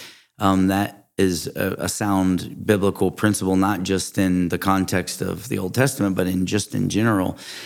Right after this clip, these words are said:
And, you know, there are many cults or many, uh, weird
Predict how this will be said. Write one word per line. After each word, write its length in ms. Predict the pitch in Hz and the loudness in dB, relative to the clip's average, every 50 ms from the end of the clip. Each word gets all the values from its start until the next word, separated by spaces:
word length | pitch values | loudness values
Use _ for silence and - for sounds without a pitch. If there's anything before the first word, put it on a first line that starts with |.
| - - - | -16 -10 -2
And, 200 | - 110 110 110 | 2 4 4 4
you 60 | 113 | 4
know, 160 | 107 104 104 | 4 2 2
there 180 | 98 110 117 113 | 4 4 4 4
are 40 | 104 | 4
many 320 | 104 101 104 113 120 120 110 | 4 4 4 4 4 4 2
cults 640 | - - - 120 120 123 123 113 - - - - | 0 -2 0 2 2 2 2 0 -2 -6 -6 -2
or 100 | 101 95 | 0 2
many, 440 | 95 98 101 107 110 110 104 98 78 - - - - _ _ _ _ _ _ _ _ _ | 2 4 4 4 4 2 2 0 -2 -4 -10 -18 -20 _ _ _ _ _ _ _ _ _
uh, 300 | - - - - - 64 | -4 -2 -2 -2 -2 -2
weird 760 | - - 101 104 113 120 120 120 120 120 113 110 110 - - | -2 0 2 4 4 6 6 6 6 4 2 2 -2 -4 -6